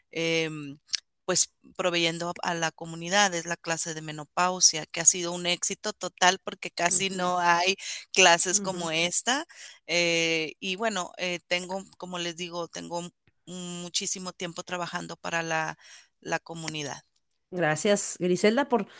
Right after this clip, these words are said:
Speaker 2: toda esa descripción de sus, eh, servicios. Y, pues, claro,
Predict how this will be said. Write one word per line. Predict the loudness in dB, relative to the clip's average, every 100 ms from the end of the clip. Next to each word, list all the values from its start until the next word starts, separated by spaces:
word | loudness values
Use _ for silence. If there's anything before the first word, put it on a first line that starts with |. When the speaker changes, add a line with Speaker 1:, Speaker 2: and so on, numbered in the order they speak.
| -20 0
Speaker 2:
toda | 8 8
esa | 10 8
descripción | 6 4 0 4 6
de | 6
sus, | 4 2 2
eh, | 2 2
servicios. | 4 4 4 2 0 2 2 2 0 -12 -20 -20 _ -4
Y, | 0 2 2 2 0
pues, | -2
claro, | 2 4 4 0